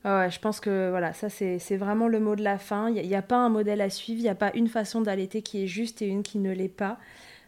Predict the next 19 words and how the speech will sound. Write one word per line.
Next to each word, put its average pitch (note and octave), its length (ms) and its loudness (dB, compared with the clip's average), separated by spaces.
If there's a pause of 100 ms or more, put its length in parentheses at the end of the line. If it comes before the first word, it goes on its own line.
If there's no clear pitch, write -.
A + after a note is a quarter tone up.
Euh, F3+ 220 2
il F#3 60 0
y F#3 80 2
a, F3 160 2
il F3+ 80 0
y F#3+ 40 4
a G3 80 2
vous, A#3 460 2
euh, G#3 200 4
le G3 120 2
contexte G#3+ 400 0
dans G#3+ 80 2
lequel G#3 260 -2
vous G3 240 -4
évoluez, G3+ 600 2
ce A#3 100 -6
qui - 120 -4
est G3 40 0
faisable, A3+ 460 2